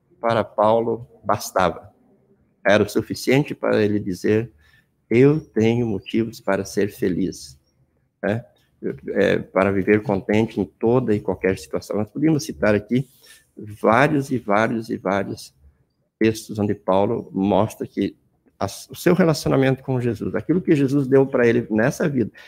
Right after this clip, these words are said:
e aquilo que Jesus tinha preparado para ele para a eternidade, bastava para ele ser feliz. Portanto, irmãos, a gente precisa aqui lembrar uma outra palavra, a palavra de Hebreus doze, um a três.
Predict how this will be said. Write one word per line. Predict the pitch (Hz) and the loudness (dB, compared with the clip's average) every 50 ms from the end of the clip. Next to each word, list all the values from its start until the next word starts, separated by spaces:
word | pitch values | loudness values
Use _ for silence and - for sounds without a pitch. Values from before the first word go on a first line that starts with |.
| - - _ _ - | -20 -20 _ _ -6
e | - | -4
aquilo | - - 156 160 | 2 4 4 4
que | 156 170 | 6 4
Jesus | 151 147 139 135 139 139 | 4 4 4 4 2 4
tinha | - 135 123 | 2 0 2
preparado | - 123 117 - 113 113 110 110 117 110 | 4 2 2 4 4 4 6 6 4 4
para | 104 - 107 104 104 101 | 2 2 2 2 4 4
ele | 101 101 | 2 0
para | - - 98 98 | 0 0 0 0
a | |
eternidade, | 95 - - 101 95 95 95 98 92 101 107 113 123 123 - _ _ | 0 0 0 -2 0 0 -2 0 0 0 0 0 -2 -4 -8 _ _
bastava | 101 101 101 - - - 92 92 98 101 110 117 - _ _ _ _ _ _ _ _ | 0 0 0 -2 -6 -4 -2 0 0 -2 -4 -8 -14 _ _ _ _ _ _ _ _
para | - 120 110 104 | -6 -2 0 2
ele | 101 95 98 101 95 | 4 4 4 2 0
ser | - - - 98 92 92 | -4 -4 -4 -4 -4 -4
feliz. | - - 95 90 - - - - _ _ _ _ - - - - - - _ _ _ _ _ _ _ _ _ _ | -4 -4 -4 -4 -4 -10 -14 -18 _ _ _ _ -20 -20 -20 -20 -20 -20 _ _ _ _ _ _ _ _ _ _
Portanto, | - 214 220 - - 180 214 240 220 | 6 6 8 8 8 6 6 8 6
irmãos, | 220 190 147 123 107 107 | 6 8 8 6 6 6
a | 123 | 4
gente | 123 143 156 170 - 175 | 4 4 4 4 2 -2
precisa | - 180 165 - - 170 165 170 | -2 -4 -4 0 -2 -2 0 0
aqui | 151 - - 165 | -4 -2 0 0
lembrar | 165 170 180 165 151 139 135 147 | 0 2 0 0 0 0 -2 -2
uma | 165 175 | 0 0
outra | 190 277 - 302 254 | -2 -2 0 -2 -2
palavra, | - 269 262 185 156 156 151 135 127 107 107 - - | 0 0 2 4 4 4 4 2 0 -2 -4 -6 -14
a | - | -16
palavra | - - 139 135 139 143 151 160 151 | -2 0 4 4 4 6 6 4 2
de | 147 143 147 143 131 - | 4 4 2 2 4 2
Hebreus | 143 139 135 131 135 139 147 165 156 151 | 0 0 2 2 4 4 4 4 2 -2
doze, | 139 139 135 139 151 165 175 175 185 180 180 - | 0 2 4 4 6 4 2 2 0 -2 -2 0
um | 160 156 156 160 | -2 -4 -4 -6
a | 165 | -8
três. | - _ 131 117 104 - - - - - - | -10 _ -6 -6 -4 -6 -8 -18 -20 -20 -20